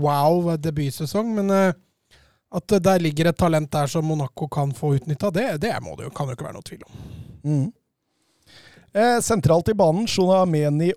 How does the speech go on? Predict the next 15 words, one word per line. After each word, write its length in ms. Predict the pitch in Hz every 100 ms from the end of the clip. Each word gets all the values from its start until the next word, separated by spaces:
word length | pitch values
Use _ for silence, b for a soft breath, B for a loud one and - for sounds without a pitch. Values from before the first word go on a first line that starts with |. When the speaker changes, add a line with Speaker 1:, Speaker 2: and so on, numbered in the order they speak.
| -
Speaker 2:
og 160 | 139 147
Fofana. 1040 | - - 156 - - 127 117 120 165 196 - - _ -
Eh, 580 | 160 147 147 143 147 147 156
Speaker 1:
Fabregas, 400 | 156 170 170 190
ja. 80 | 185 _ 160 151 147
Speaker 2:
<laughs> 480 | 160 160 160 165 147
ja, 120 | 196 170
vi 80 |
kan 160 | 165 160
ta 160 | 156 127
med 140 | 139
han. 160 | 139 190 B B B B B
Jeg 240 | 170 170 156
leste 400 | 123 - - 143
at, 260 | 151 139